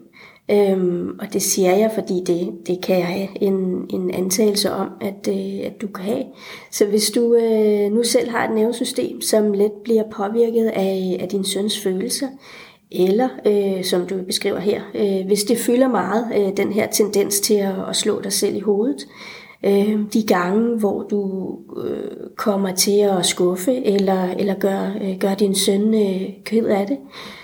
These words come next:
øhm, så vil jeg anbefale dig, at du, øh, rækker, øh, ud efter, øh, hjælp til, hvordan du, øh, kan øve dig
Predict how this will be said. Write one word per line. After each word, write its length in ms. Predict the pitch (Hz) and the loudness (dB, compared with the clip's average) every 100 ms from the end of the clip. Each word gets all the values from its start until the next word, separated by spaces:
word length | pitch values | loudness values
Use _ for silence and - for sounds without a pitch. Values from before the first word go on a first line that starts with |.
| - - | -18 0
øhm, 640 | 202 202 196 190 185 180 196 | 2 4 0 -2 -4 -4 0
så 220 | - 220 | 2 4
vil 100 | 220 | 4
jeg 320 | 214 202 190 | 4 2 0
anbefale 640 | - 214 330 - 220 202 202 | 0 2 2 2 4 4 0
dig, 180 | 196 - | -4 -2
at 160 | 196 196 | -4 -2
du, 240 | 214 202 202 | -2 0 2
øh, 300 | 190 196 - - | 0 -2 -6 -8
rækker, 300 | - 220 233 - 226 | -6 -2 -2 -2 -2
øh, 220 | 202 214 | -2 -2
ud 220 | 220 - - - | -2 -4 -6 -6
efter, 500 | 196 196 214 208 202 | -6 -2 0 0 0
øh, 340 | 196 185 185 | 0 -2 0
hjælp 300 | 220 247 - | 2 2 0
til, 260 | - 240 302 - - - - _ | 2 2 0 -8 -20 -20 -20 _
hvordan 520 | 214 - 190 202 240 | 0 2 2 2 0
du, 280 | 254 226 214 | 0 4 6
øh, 540 | 208 196 190 190 208 - | 6 4 2 -2 -4 -2
kan 140 | 233 - | -2 2
øve 240 | 226 254 | 2 2
dig 120 | 269 | 0